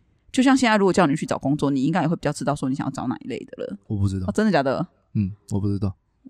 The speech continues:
Speaker 1: 好吧。
Speaker 2: 嗯。
Speaker 1: 你不会想要找社群经营之类的，广告分析？
Speaker 2: 不会。
Speaker 1: 哦，真的哦。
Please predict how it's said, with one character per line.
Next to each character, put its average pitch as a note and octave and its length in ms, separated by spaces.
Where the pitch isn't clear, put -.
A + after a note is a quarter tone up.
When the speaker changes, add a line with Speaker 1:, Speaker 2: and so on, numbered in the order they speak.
Speaker 1:
好 - 140
吧。 C#3 340
Speaker 2:
嗯。 A2 80
Speaker 1:
你 - 60
不 - 80
会 A3 80
想 A3+ 100
要 F3 60
找 F3 100
社 F3 200
群 D#3+ 180
经 D3 180
营 D3 140
之 C3+ 140
类 C3+ 160
的， - 180
广 D3+ 200
告 F3+ 120
分 E3 220
析？ F3+ 320
Speaker 2:
不 G2 140
会。 F#2 100
Speaker 1:
哦， F3 80
真 C#4+ 200
的 D4+ 100
哦。 F#3 240